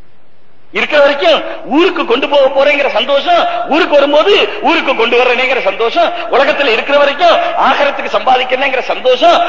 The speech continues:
மவுத்து வரும்போது ஆகிரத்துக்கு கொண்டு போறேங்கிற சந்தோஷம். ரெண்டு சந்தோஷம். மூமினுக்கு கவலை கிடையாது சகோதரர்களே, கவலைப்படுறவன் மூமின் இல்ல சகோதரர்களே. மூமினுக்கு கவலை கிடையாது. கவலை என்ன? ஆகிரத்துக்கு தயார் பண்ணணுங்கிற கவலை,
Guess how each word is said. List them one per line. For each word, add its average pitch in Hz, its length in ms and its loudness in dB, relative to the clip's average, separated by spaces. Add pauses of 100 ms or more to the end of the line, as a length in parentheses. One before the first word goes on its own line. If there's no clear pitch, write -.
(140)
மவுத்து 262 300 4
வரும்போது 302 340 4
ஆகிரத்துக்கு 226 500 -2
கொண்டு 294 220 2
போறேங்கிற 240 400 2
சந்தோஷம். 165 460 -4 (680)
ரெண்டு 190 220 -4
சந்தோஷம். 220 360 -4 (1500)
மூமினுக்கு 359 500 2 (120)
கவலை 330 200 4
கிடையாது 294 400 2
சகோதரர்களே, 262 540 2
கவலைப்படுறவன் 262 580 2
மூமின் 233 240 -2
இல்ல 208 220 -4
சகோதரர்களே. 123 480 -6 (1120)
மூமினுக்கு 240 380 -2 (840)
கவலை 220 180 2
கிடையாது. 151 300 -4 (440)
கவலை 294 220 4 (100)
என்ன? 320 120 2 (380)
ஆகிரத்துக்கு 285 500 -2
தயார் 285 280 0
பண்ணணுங்கிற 294 440 -2
கவலை, 220 220 0